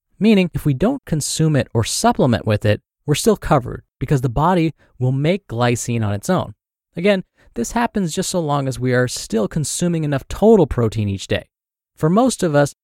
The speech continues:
five to six ounces of protein each day is enough, and that should help the body create enough glycine.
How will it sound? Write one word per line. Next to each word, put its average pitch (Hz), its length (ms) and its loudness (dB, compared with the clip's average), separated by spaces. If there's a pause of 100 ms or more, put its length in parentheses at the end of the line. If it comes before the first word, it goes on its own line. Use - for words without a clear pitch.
(240)
five 208 460 2
to - 80 -4
six - 300 -4
ounces 170 320 -4
of 160 80 -6
protein 139 440 0
each 139 300 -6
day 165 300 2 (320)
is 147 160 4
enough, 139 380 2 (320)
and 151 160 -2
that 180 160 0
should 156 140 -4
help - 280 -2
the - 80 -4
body 131 300 2
create 139 500 -2
enough 110 260 -2
glycine. 131 520 -2